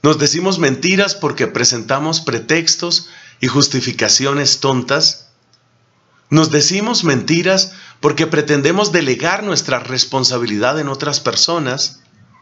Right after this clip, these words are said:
Entonces el arrepentimiento es un encuentro, un encuentro saludable y liberador con la verdad.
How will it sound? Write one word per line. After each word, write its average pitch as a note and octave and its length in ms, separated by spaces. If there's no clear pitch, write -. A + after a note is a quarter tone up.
Entonces F#3+ 560
el G3 100
arrepentimiento D#3+ 960
es B2 160
un G#3+ 120
encuentro, G3+ 520
un E3 80
encuentro G#3+ 400
saludable G3 760
y C#3+ 140
liberador F3+ 640
con D3+ 140
la A2 60
verdad. D#2 540